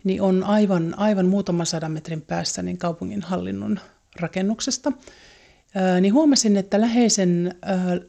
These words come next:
kaupan pihassa on iso, iso parkkialue, niin siinä oli varmaan viisitoista poliisiautoa ja ihmettelin, ihan, ne oli ihan tasaisessa rivissä ja ihmettelin, että mi-, mikä tää oikein on. Ja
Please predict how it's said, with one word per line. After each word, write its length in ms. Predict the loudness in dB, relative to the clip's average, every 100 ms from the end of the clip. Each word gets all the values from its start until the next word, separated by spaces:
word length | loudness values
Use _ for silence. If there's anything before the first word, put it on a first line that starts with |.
| _ _
kaupan 560 | 2 2 4 2 2 0 _ -14 -14 -14 -16 -4
pihassa 440 | 0 2 0 -2
on 100 | -4
iso, 400 | -2 0 0 -2 -14 _
iso 220 | -2 -2
parkkialue, 720 | 0 -2 -4 -4 -2 0 -2 -4 -12 -20 -20 _ -2
niin 80 | 2
siinä 240 | 4 6
oli 160 | 4 4
varmaan 440 | 2 4 2 2
viisitoista 640 | 2 2 0 -4 -6 -8 -10 -2
poliisiautoa 880 | -2 0 -4 -4 -8 -8 -8 -10
ja 120 | -6
ihmettelin, 440 | 0 0 0 0 0
ihan, 200 | 4 4
ne 60 |
oli 100 | 4
ihan 180 | 4 2
tasaisessa 560 | 0 0 0 -2 -4 -6
rivissä 480 | -8 -6 -2 -2 -2
ja 60 |
ihmettelin, 440 | -2 -2 -2 -6 -6
että 140 | -2
mi-, 140 | -2 2
mikä 300 | 0 0 -4
tää 240 | -4 -8
oikein 360 | -10 -8 -8 -4
on. 260 | -2 2 4
Ja 160 | 2